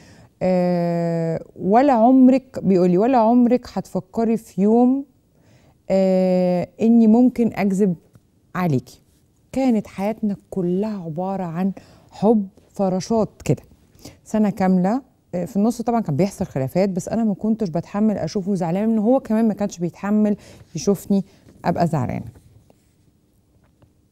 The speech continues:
نيجي بقى في الأساس الموضوع. كنت طول الوقت بحس إن هو جدع، بالذات مع صحابه. صاحبي شكري،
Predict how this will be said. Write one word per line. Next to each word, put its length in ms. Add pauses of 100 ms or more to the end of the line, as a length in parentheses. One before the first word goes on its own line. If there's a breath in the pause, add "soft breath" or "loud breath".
(760)
نيجي 180
بقى 220
في 400
الأساس 640
الموضوع. 480 (1200 loud breath)
كنت 200
طول 220
الوقت 280
بحس 320
إن 100
هو 260
جدع، 380 (420)
بالذات 460 (160)
مع 340 (140)
صحابه. 500 (2000 soft breath)
صاحبي 320
شكري، 400